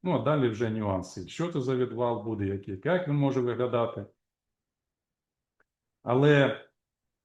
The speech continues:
основна, основний акцент тут ставиться на те, що спочатку необхідно виконати так званий розкрив родовища, тобто надати доступ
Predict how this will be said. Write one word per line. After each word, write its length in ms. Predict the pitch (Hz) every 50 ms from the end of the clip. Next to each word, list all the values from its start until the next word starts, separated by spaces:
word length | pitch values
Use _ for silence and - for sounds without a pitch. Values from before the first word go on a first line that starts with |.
| _ _ _ _
основна, 800 | 123 123 - - 139 139 147 147 151 147 143 135 123 113 - - -
основний 340 | 117 107 - 135 131 131 127
акцент 420 | 123 - - - 185 208 208 208
тут 120 | - 120 -
ставиться 420 | - 156 139 131 - - - 120
на 100 | 113 113
те, 180 | - 180 190 185
що 440 | 185 - - 143 147 151 147 - - _ _ _ _
спочатку 480 | _ 131 120 - 165 180 180 - -
необхідно 460 | 123 117 113 104 - 160 160 147 135 107
виконати 640 | 123 147 143 139 131 131 127 - 131 135 - - _ _ _ _ _
так 200 | - 123 - 117
званий 340 | 101 110 139 147 143 139 135 -
розкрив 760 | 131 135 165 175 170 - - - - 123 113 107 98 90 - _
родовища, 680 | - 113 117 107 104 107 101 95 95 92 - - - 92 -
тобто 440 | - 135 - - - - 104 87 87 _ _ _ _ _ _ -
надати 500 | 120 131 139 131 143 135 117 - 120 104
доступ 600 | 98 110 175 214 208 - - 127 98 - -